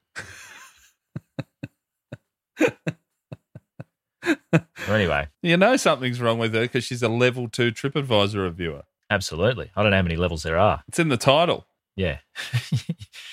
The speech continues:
Speaker 1: You get a belt. It's like karate. Um, anyway, the, the incident, right? Two little textbook Queenslander fucking hoons, maybe L S K's grandkids, I don't know. They're malingering around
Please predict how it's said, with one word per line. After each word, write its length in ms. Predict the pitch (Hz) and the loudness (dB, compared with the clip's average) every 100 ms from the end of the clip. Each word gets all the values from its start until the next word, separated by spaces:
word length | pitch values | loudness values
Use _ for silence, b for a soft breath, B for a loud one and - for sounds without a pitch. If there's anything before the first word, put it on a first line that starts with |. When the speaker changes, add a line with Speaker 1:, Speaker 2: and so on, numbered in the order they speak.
| B | B
Speaker 1:
You 80 | - | -6
get 100 | 101 | -2
a 40 | 82 | -2
belt. 400 | - 98 92 - _ | 2 4 4 0 _
It's 100 | - | -8
like 160 | 92 - | -6 -4
karate. 540 | 87 85 95 85 67 _ _ _ _ _ _ _ - | -2 2 4 2 -2 _ _ _ _ _ _ _ 2
Um, 400 | 98 95 82 73 _ _ _ _ _ - | 6 6 2 -6 _ _ _ _ _ 4
anyway, 300 | 113 90 98 | 6 6 6
the, 140 | 123 131 | 2 4
the 160 | 135 | 6
incident, 280 | 160 143 95 | 6 4 4
right? 200 | 92 104 | 4 4
Two 200 | - 170 | 4 6
little 240 | 131 98 90 | 6 4 0
textbook 460 | - 117 - 104 - | 2 2 2 -4 -4
Queenslander 600 | - 101 98 101 92 82 | 0 2 2 2 0 -2
fucking 420 | - - 101 85 | -6 0 0 0
hoons, 520 | 80 107 92 78 98 - | 0 2 2 -2 -4 2
maybe 380 | 98 85 80 78 _ - | 4 4 -2 -8 _ 0
L 160 | 95 | 2
S 160 | 85 82 | 2 0
K's 300 | - 87 78 | 2 2 2
grandkids, 520 | 92 92 95 78 85 - | -2 -2 -2 -6 -8 -4
I 120 | 92 | -2
don't 80 | 80 | 0
know. 220 | 90 85 98 b b b b - | -2 -2 -4 b b b b 4
They're 140 | 127 | 6
malingering 500 | 123 113 110 98 95 | 6 4 4 2 0
around 440 | 87 98 104 80 | 2 4 4 2